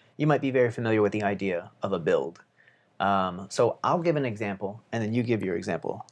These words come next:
All right. So, um, I was playing a lot of, uh, Fallout seventy-six,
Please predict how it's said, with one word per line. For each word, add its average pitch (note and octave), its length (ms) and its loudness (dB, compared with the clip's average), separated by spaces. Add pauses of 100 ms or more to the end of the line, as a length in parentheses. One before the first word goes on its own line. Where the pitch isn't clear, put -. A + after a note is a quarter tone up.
(220)
All B2 60 2
right. - 100 -4 (460)
So, D3 380 2
um, C3 260 0
I D#3+ 260 2
was D#3+ 180 0
playing A#2 380 0
a A2+ 40 2
lot A2 380 2
of, G2+ 680 2
uh, G#2 160 2
Fallout A#2 580 0
seventy-six, G#2+ 960 -2